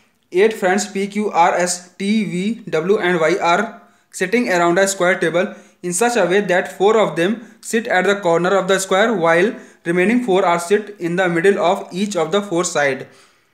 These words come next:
The one who sit at the corner faces the center while those who sit in the middle of the sides faces outside।"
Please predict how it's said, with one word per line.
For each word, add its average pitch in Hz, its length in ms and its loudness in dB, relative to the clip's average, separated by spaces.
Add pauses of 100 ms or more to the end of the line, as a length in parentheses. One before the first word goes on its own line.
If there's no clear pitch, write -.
(160)
The 175 140 0
one 247 280 4
who 202 140 0 (100)
sit 247 180 -4
at 196 180 0
the 196 140 0
corner 170 280 0 (120)
faces 190 220 -4
the 196 180 0
center 165 300 0 (400)
while 170 360 2
those 196 300 4
who 175 100 0 (100)
sit 233 120 0
in 185 280 -2
the 180 80 2 (100)
middle 202 220 4 (160)
of 160 220 -2
the 185 80 0 (140)
sides 151 380 0 (540)
faces 175 300 -2 (800)
outside।" 139 480 -2